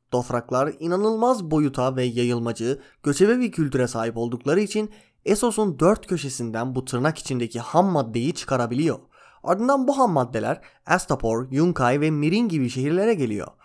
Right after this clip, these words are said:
Astapor'da işlenen ham madde lekesizler gibi dünyanın en sağlam askerlerine çevriliyor. Yunkai'de işlenen ham madde yatak sanatlarında uzman kölelere dönüştürülüyor.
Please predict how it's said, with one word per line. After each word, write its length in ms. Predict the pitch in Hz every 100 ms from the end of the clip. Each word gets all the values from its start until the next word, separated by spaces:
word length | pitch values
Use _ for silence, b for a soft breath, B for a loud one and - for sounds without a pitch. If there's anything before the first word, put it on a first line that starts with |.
| b -
Astapor'da 560 | 151 - 151 139 131 107
işlenen 420 | 117 - 117 107
ham 200 | 139 196
madde 440 | 220 196 202 220 B B 127
lekesizler 580 | 131 135 131 123 135
gibi 380 | 147 110 107 143 147
dünyanın 440 | 175 180 208 196 -
en 200 | 220 220
sağlam 360 | 180 156 180
askerlerine 560 | 190 175 170 165 160 156
çevriliyor. 540 | 135 117 107 95 65 - b b -
Yunkai'de 480 | 143 160 143 117 104
işlenen 360 | - 107 104
ham 180 | 110 107
madde 420 | 87 90 165 214 B B -
yatak 300 | 143 226 -
sanatlarında 520 | 233 226 220 226 208
uzman 480 | 170 180 170 208 196
kölelere 460 | 165 165 175 202
dönüştürülüyor. 600 | 151 120 - 104 90 71